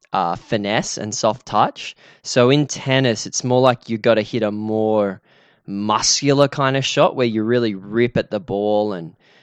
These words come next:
it's quite heavy, a lot of shock on the arm. Badminton's more about your finesse. It's like, even if you hit a smash, it's still the ho-, the,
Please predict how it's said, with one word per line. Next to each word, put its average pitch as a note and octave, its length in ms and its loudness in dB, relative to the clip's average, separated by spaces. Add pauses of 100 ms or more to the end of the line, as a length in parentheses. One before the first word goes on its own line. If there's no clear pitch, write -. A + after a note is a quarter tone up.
(180)
it's A2+ 200 -6
quite C#3 380 4
heavy, A#2 420 2
a A2 60 2
lot A#2 180 2
of G#2+ 80 -6
shock - 440 0
on G#2+ 160 -2
the G#2 140 -6
arm. G2 480 -4 (400)
Badminton's C3+ 680 4
more A#2 280 4
about G#2+ 300 0
your F#2+ 120 -8
finesse. G2 600 -10
It's - 240 -10
like, G2 440 -8 (600)
even F3+ 280 2
if E3 140 2
you C3+ 80 -2
hit C3 160 0
a G#2+ 60 0
smash, G#2 840 -6
it's A2+ 140 -8
still B2+ 600 2
the G2+ 140 -4
ho-, A2+ 140 -2
the, A2+ 200 -2